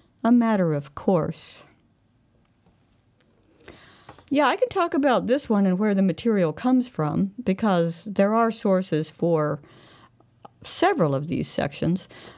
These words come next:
Um, the first section sort of stands alone. Um, there's an asterisk right after it. My erasures were featured. That's something that I read on a friend's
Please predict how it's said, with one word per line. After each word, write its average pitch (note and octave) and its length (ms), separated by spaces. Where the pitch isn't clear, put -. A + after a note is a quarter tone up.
Um, G#3+ 520
the E3+ 120
first F#4+ 460
section - 540
sort E3+ 200
of E3+ 80
stands G3 460
alone. D#3 640
Um, C#3+ 440
there's D3+ 200
an C#3+ 120
asterisk D3 840
right D3 240
after D3 320
it. D3 180
My F#3 200
erasures E3 580
were D3+ 160
featured. C#4 500
That's B3+ 440
something G4 520
that D4 400
I B3+ 200
read B3+ 440
on A3 240
a G#3 60
friend's A3+ 520